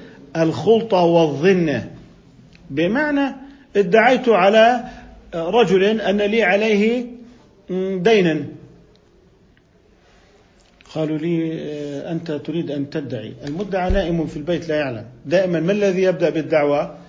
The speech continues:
المدعي. المدعي يختار وقت بداية الدعوة. المدعى عليه يأتي ليسمع ماذا قيل فيه وليأخذ اللي هو،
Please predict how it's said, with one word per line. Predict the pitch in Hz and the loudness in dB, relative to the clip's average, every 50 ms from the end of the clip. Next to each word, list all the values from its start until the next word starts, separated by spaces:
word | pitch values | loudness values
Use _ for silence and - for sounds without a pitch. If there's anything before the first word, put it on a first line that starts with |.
| - - _ _ _ - | -20 -20 _ _ _ -8
المدعي. | 262 285 302 294 226 214 165 135 117 107 - - - - - - - - - - _ _ _ - - - - - - | -6 -4 -4 -2 0 0 0 0 -2 -4 -10 -16 -20 -20 -20 -20 -20 -20 -20 -20 _ _ _ -20 -20 -20 -20 -8 -4
المدعي | 175 214 277 294 - 262 247 247 | -2 -2 -2 0 2 2 2 2
يختار | 240 - - 240 - 262 269 262 226 | 2 0 -2 -2 -2 -2 0 0 0
وقت | 214 214 269 269 - - - | 0 0 -2 -2 -4 -8 -6
بداية | 165 180 165 175 170 160 165 | -4 -2 0 0 0 0 -2
الدعوة. | 151 127 120 123 107 104 110 - - - _ _ _ _ _ _ _ _ - | -6 -8 -8 -10 -10 -12 -16 -18 -20 -20 _ _ _ _ _ _ _ _ -4
المدعى | 226 269 302 240 233 247 | -4 -2 0 2 2 4
عليه | 233 233 247 285 262 247 247 269 | 4 4 4 2 2 2 0 0
يأتي | 269 247 - 233 247 269 269 262 - - - - - - - - _ _ _ - | 0 0 -2 -2 -2 -2 -4 -6 -8 -14 -20 -20 -20 -20 -20 -20 _ _ _ -6
ليسمع | 202 233 285 269 - - 240 226 220 226 | -2 0 2 2 0 0 0 0 0 2
ماذا | 220 233 240 226 233 226 | 2 2 2 2 2 0
قيل | 233 - 240 226 220 214 | 0 -2 0 2 2 2
فيه | 202 220 226 226 240 254 | 2 2 0 -2 -2 -2
وليأخذ | 247 240 226 226 233 247 247 240 233 - 220 220 214 | -2 -2 -2 0 0 -2 -2 -2 -2 -2 -2 0 0
اللي | 226 240 240 240 233 226 226 226 | 0 -2 -2 -4 -4 -4 -4 -2
هو، | 220 226 226 226 226 220 220 | -2 0 0 0 -2 -4 -6